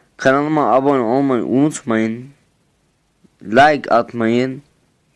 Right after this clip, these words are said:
Yorum, like atmayın ne ya? Like atmayı unutmayın. Yorum yazmayı unutmayın. Ve inşallah izlediğiniz, yani inşallah işe yaramıştır arkadaşlar.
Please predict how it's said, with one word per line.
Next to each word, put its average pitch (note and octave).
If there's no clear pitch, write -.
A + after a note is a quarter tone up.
Yorum, B2+
like C3+
atmayın A2+
ne A2+
ya? G#2+
Like C#3
atmayı B2
unutmayın. B2+
Yorum B2+
yazmayı G#2+
unutmayın. C#3+
Ve C#3
inşallah C#3+
izlediğiniz, A#2+
yani G#2
inşallah C#3+
işe C#3+
yaramıştır B2+
arkadaşlar. G2+